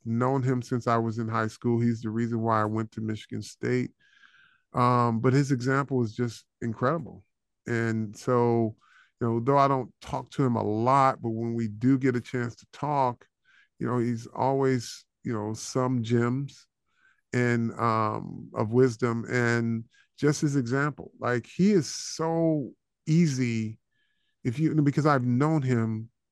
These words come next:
like I said, since I was sixteen years old. But just to look at the way he does it, and it's not complex when you know him, right? And so you say, "Wow, okay, okay, I see what he's doing here.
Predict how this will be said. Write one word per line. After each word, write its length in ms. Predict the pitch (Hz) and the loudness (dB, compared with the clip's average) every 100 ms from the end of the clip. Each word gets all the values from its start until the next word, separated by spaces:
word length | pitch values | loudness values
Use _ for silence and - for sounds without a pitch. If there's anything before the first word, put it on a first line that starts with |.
| _ _ - | _ _ -6
like 160 | 135 131 | -2 -2
I 40 | |
said, 240 | 113 143 123 | 0 0 0
since 260 | 131 113 | -2 0
I 80 | 120 | 2
was 180 | 113 107 | 2 -2
sixteen 640 | - - - - - 131 | -8 -8 -8 -6 0 2
years 260 | 117 113 107 | 4 2 2
old. 300 | 113 85 82 _ _ _ _ _ _ _ _ _ _ | -2 -4 -12 _ _ _ _ _ _ _ _ _ _
But 100 | 135 | -2
just 260 | 123 160 - | 4 2 2
to 100 | 147 | 0
look 400 | 123 123 147 156 | 2 4 4 4
at 180 | 151 135 _ _ _ _ | 0 0 _ _ _ _
the 260 | 117 107 131 | -12 0 2
way 360 | 123 113 147 143 | 2 2 2 2
he 220 | 139 135 | 0 0
does 440 | 113 123 127 123 | -2 -2 -2 -2
it, 180 | 143 143 _ _ _ _ _ _ - | -4 -4 _ _ _ _ _ _ -10
and 100 | 135 | -4
it's 220 | 131 120 | -4 -4
not 300 | 131 143 143 - | -2 0 0 -4
complex 800 | - 151 139 123 - 151 143 - | -4 0 0 0 2 4 2 0
when 180 | 135 131 | 0 2
you 160 | 123 123 | 2 2
know 300 | 117 139 139 | 4 4 4
him, 340 | 117 90 80 - | 0 -4 -8 -6
right? 380 | 113 131 160 - _ _ _ - | 0 2 2 -2 _ _ _ -4
And 120 | 127 | -2
so 160 | - 135 | 2 2
you 180 | 135 | 4
say, 200 | 139 139 | 0 -2
"Wow, 540 | 110 113 117 107 92 92 _ _ _ | -2 0 0 0 -4 -16 _ _ _
okay, 480 | 131 - 123 113 113 _ _ _ - | -8 -2 -2 -2 -6 _ _ _ -2
okay, 240 | 135 139 | 2 4
I 120 | 127 | 4
see 200 | 127 - | 2 4
what 180 | 147 139 | 6 6
he's 140 | 131 113 | 4 2
doing 320 | 131 131 127 | 4 4 4
here. 340 | 120 120 123 | 2 0 -2